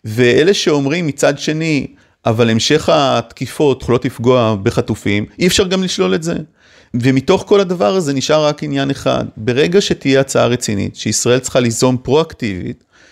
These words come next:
ברגע שהיא תהיה הצעה רצינית וחמאס יסכים, הלחימה תיעצר, יהיו הפוגות ויהיה שחרור אסירים, כולל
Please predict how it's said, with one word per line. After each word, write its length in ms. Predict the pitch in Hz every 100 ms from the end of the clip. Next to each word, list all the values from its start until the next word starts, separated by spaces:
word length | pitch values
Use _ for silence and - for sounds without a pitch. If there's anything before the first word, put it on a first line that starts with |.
| _ -
ברגע 320 | 139 151 185
שהיא 240 | - 165 151
תהיה 200 | 139 139
הצעה 220 | 143 135
רצינית 420 | 123 - 110 104
וחמאס 460 | 110 - 120 139 -
יסכים, 520 | 143 - - 104 117 - _ _ _ -
הלחימה 520 | 120 117 - 117 143
תיעצר, 680 | 160 - 123 - 131 143 151 156
יהיו 240 | 117 139
הפוגות 560 | 156 - 117 120 151 -
ויהיה 240 | 117 123
שחרור 420 | 143 151 135 131
אסירים, 440 | 143 - 113 139 160 - _ _ _
כולל 460 | - 147 143 156